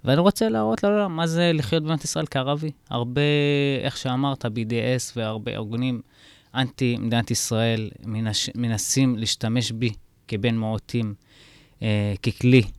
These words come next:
להתנגח במדינת ישראל בשביל לשרת את האג'נדה שלהם. ואני אתן לך דוגמה, ב-, המשלחת הראשונה שיצאתי אליה, אני נכנס ל-, זו הייתה לדרום אפריקה, אני נכנס לאחד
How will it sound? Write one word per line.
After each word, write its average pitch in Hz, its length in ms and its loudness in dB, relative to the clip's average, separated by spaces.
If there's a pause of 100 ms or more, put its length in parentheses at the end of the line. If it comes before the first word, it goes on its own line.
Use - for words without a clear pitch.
(180)
להתנגח 110 480 0
במדינת 110 280 0
ישראל 117 440 0 (760)
בשביל 110 340 -2
לשרת 110 360 -4
את - 60 -10
האג'נדה 127 380 -2
שלהם. - 380 -6 (720)
ואני 101 1040 -6
אתן 117 180 -4
לך 113 120 -6
דוגמה, 117 360 2 (760)
ב-, 95 340 0 (600)
המשלחת 110 800 -2
הראשונה 123 400 0
שיצאתי 123 520 -2
אליה, 151 320 2
אני 107 160 -2
נכנס 123 360 -6
ל-, 113 60 -2 (1200)
זו 107 200 4
הייתה 113 220 2
לדרום 107 320 2
אפריקה, 160 360 0
אני 117 140 4
נכנס 117 420 0
לאחד 101 540 0